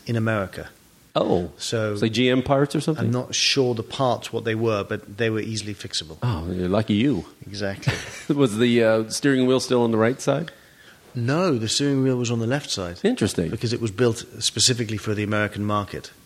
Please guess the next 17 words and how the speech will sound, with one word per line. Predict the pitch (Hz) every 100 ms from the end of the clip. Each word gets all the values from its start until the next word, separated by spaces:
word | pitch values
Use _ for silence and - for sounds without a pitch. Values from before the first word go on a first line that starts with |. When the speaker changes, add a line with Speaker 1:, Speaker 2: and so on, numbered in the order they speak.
| -
Speaker 2:
Oh, | 147
where | 104 117
did | 170 156
you, |
where | 135 156 175
did | 202
you | 156
pick | 180 175
it |
up? | 226 180 - -
Speaker 1:
In | 117 117
Santa | - 117 110
Fe, | - 104
New | 101
Mexico. | 104 - - 87 85
Speaker 2:
<laughs> | - - - - -
Oh, | -